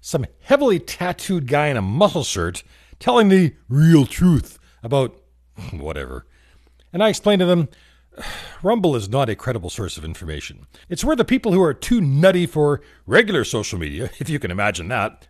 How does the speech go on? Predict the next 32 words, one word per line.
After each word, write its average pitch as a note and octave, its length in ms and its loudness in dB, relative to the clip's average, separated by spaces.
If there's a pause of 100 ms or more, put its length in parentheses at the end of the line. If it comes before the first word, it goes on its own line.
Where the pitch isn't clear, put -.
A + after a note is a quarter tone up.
(140)
go F3 220 6
when F3 180 4
they E3+ 120 0
get - 220 -6
punted." G2 420 0 (600)
And, E3+ 240 0
uh, E3+ 180 2
<clears throat> - 40 -18
the C3 320 -2
guy D#3+ 140 0
in E3+ 60 0
the C#3 80 0
muscle E3 240 -2
shirt, F#3 320 -2 (320)
anti-Semite, G#3 680 0 (220)
Holocaust F3+ 560 4
denier, A2 440 -4 (200)
spreader G#3 460 2
of A#2 180 0
Russian F3+ 400 4 (140)
disinformation E3 760 2
on C#3+ 100 -2
the C3+ 280 -2
invasion C#3 400 0
of A#2+ 100 -4
Ukraine, D#3+ 580 0 (540)
and A2 260 2
it F2 40 -6
goes F#2 240 -4
without D2 200 -10
saying, F2+ 440 -4
anti-vaxxer. F2 760 -8